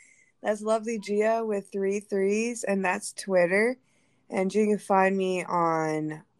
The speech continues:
I G at Gia Lovely with a three. Y'all can't forget these threes 'cause they're important to me. And then, um,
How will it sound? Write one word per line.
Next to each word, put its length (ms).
I 280
G 420
at 480
Gia 440
Lovely 520
with 160
a 160
three. 360
Y'all 180
can't 260
forget 280
these 220
threes 340
'cause 140
they're 160
important 400
to 60
me. 220
And 200
then, 200
um, 540